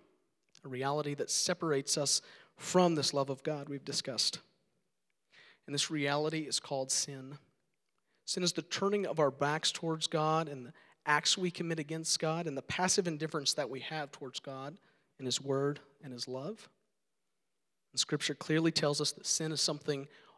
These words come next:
all of mankind has partaken in. Romans three twenty-three says, "For all have sinned and fall short of the glory of God." So it's made clear that all have taken part in sin, me and you.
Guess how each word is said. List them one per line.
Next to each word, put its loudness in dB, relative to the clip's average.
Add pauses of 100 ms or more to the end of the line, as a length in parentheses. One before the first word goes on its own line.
(100)
all 8
of -4
mankind -6
has -8
partaken -10
in. -12 (1400)
Romans -4
three 0
twenty-three -2
says, 4
"For 0
all 8
have -2
sinned 2 (760)
and -20
fall -4
short 2 (220)
of -16
the -10
glory -2
of -10
God." -12 (1040)
So 0
it's 2
made -2
clear -2
that -4
all 2 (400)
have -16
taken -8
part -6
in -8
sin, -8
me -4 (200)
and -12
you. -10